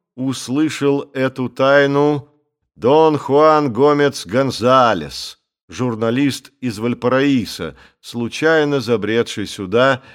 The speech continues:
к этому скучному острову, в качестве приятеля и гостя капитана шхуны.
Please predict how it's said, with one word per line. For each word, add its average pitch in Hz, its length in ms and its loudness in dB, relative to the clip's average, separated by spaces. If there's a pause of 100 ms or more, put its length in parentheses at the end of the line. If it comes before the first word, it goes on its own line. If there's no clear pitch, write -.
к - 80 -10
этому 107 280 -4
скучному 117 880 -6
острову, 135 540 -2
в - 100 -16
качестве 131 580 -4
приятеля 131 760 -2
и 135 240 -8
гостя 117 480 -6
капитана 92 600 -6
шхуны. - 520 -20